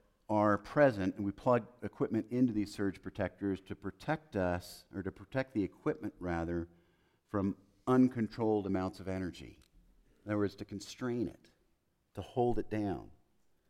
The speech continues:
Surge protectors prevent costly losses. Well, so I've been thinking about surge protectors. I, in thinking about my own life and faith, I think that sometimes I approach the Holy Spirit like a surge protector.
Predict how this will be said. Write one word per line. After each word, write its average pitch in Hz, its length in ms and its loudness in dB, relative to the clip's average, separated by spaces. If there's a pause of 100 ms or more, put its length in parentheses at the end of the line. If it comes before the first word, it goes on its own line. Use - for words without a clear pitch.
(1300)
Surge 127 320 2
protectors 107 540 -2
prevent 98 400 -2 (220)
costly 101 480 -2
losses. 87 680 -2 (1300)
Well, 123 80 -2
so 135 100 4
I've 131 60 6
been 151 120 6
thinking 196 200 4
about 117 320 2
surge 131 400 2
protectors. 92 500 -2
I, 107 360 0
in 113 180 4
thinking 135 220 0
about 117 180 2
my 107 100 4
own 110 160 4
life 107 240 2
and 92 100 -4
faith, 113 380 2
I 104 40 0
think - 220 -4
that - 120 -10
sometimes 117 480 -2
I 95 220 0
approach - 440 -4
the 104 80 -4
Holy 104 240 -6
Spirit 110 340 -2
like 90 160 -6
a 101 40 -16
surge - 340 -8
protector. - 440 -18